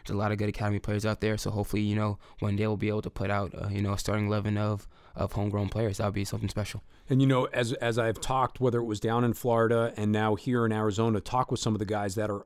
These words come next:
Speaker 2: that are homegrown guys. Um, no matter whether you've been in the league for a long time, like Connor, yourself, a couple of years, Sean, a couple of years, somebody new,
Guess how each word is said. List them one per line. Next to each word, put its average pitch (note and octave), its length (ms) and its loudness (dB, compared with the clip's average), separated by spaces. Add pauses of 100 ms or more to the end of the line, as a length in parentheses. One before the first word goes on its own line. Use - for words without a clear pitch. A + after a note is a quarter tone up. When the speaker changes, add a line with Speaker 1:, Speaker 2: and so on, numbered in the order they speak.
Speaker 2:
that A2 180 -2
are G#2 80 0
homegrown A#2+ 480 2
guys. G#2+ 460 0 (380)
Um, G2 460 0 (280)
no B2+ 180 4
matter D#3 400 2
whether A#2+ 560 0
you've A2 320 -2
been C3 140 4
in C#3 80 6
the B2+ 80 4
league A#2+ 260 -2
for A#2 120 -6
a A2+ 60 0
long A2 200 0
time, A2 420 -4
like A2+ 160 -2
Connor, G#2+ 380 0 (320)
yourself, A2 640 0 (320)
a - 80 -6
couple C3 320 0
of A2+ 80 2
years, A2+ 420 2
Sean, A2+ 520 -2
a A2 60 -12
couple A2+ 360 -4
of G#2+ 60 -2
years, A2+ 480 0
somebody A2+ 480 0
new, A#2 440 2